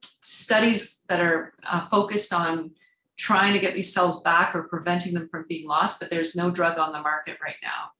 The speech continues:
for that part of glaucoma, the end point of glaucoma, so to speak. Um, the other problem with the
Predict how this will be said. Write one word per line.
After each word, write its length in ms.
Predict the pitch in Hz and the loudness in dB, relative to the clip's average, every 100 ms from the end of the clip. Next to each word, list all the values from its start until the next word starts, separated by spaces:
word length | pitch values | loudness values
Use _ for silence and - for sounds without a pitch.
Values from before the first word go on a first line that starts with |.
| _ | _
for 160 | 165 | -6
that 400 | - 143 - - - - _ _ | 0 0 0 -4 -12 -16 _ _
part 180 | - 160 | -4 -2
of 60 | 160 - _ | -4 -10 _
glaucoma, 600 | 160 - - - 135 - - _ - | -4 -2 -4 -10 -8 -10 -14 _ -4
the 140 | 175 | 0
end 280 | 175 165 - | 2 0 -2
point 200 | - 139 | -8 -12
of 80 | - | -8
glaucoma, 480 | - 143 - - - | -8 -6 -8 -10 -8
so 160 | - | -8
to 80 | - | -6
speak. 360 | - - - - - - - - _ | -8 -6 -10 -12 -20 -20 -20 -20 _
Um, 560 | 180 175 175 175 175 175 _ _ _ _ _ | 0 4 6 4 2 -2 _ _ _ _ _
the 120 | 208 | 2
other 380 | 233 285 285 - - _ - | 4 6 4 0 -14 _ -2
problem 380 | 247 247 269 | 4 6 6
with 160 | 226 214 | 4 0
the 160 | 185 | -4